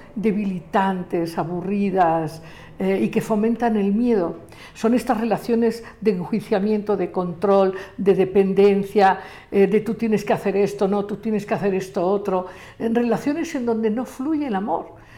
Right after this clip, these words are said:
Son relaciones más bien inspiradas por un miedo cerval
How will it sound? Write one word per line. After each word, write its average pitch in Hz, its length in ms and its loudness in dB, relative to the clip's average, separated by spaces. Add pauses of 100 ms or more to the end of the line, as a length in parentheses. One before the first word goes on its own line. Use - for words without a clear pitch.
(100)
Son 254 220 0
relaciones 285 720 -2 (280)
más 247 280 2
bien 285 340 -2
inspiradas 247 960 2 (320)
por 220 160 4
un 285 220 2
miedo 294 260 0
cerval 220 600 0